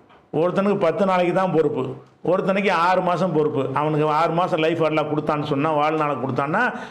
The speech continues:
ஆறு மாசத்துல தூக்கிட்டு போயிடுவான். ஆறு மாசத்துல தூக்கிட்டான், உணவுக்கு பொறுப்பு அவன். அவ்வளவுதான் டயம். ஆறு மாசம் வரைக்கும் அவன் தானே கொடுத்தான். அப்படிதான் அதுக்கு அர்த்தமே தவிர, உணவுக்கு பொறுப்பு என்று சொன்னால் அவன் சாக மாட்டான்னு என்ன செய்யக்கூடாது,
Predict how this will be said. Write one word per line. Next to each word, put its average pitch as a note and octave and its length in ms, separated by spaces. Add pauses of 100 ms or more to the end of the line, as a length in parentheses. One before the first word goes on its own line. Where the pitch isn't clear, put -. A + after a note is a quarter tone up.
(180)
ஆறு F3 320
மாசத்துல E3+ 340
தூக்கிட்டு D#3+ 240
போயிடுவான். B2+ 300 (240)
ஆறு F#3 280
மாசத்துல G3+ 300
தூக்கிட்டான், F3+ 320
உணவுக்கு F3+ 300
பொறுப்பு E3+ 280
அவன். C#3+ 140
அவ்வளவுதான் A3 400
டயம். F#3 360 (420)
ஆறு E3 260
மாசம் F#3 240
வரைக்கும் F#3 300
அவன் F#3 160
தானே E3+ 120
கொடுத்தான். D3+ 440 (400)
அப்படிதான் F#3+ 420
அதுக்கு E3+ 160
அர்த்தமே E3 360
தவிர, D3+ 560 (180)
உணவுக்கு G#3 460
பொறுப்பு F3 360
என்று E3 180
சொன்னால் E3 380
அவன் E3 200
சாக E3 300
மாட்டான்னு E3+ 400
என்ன D#3+ 160
செய்யக்கூடாது, D#3 760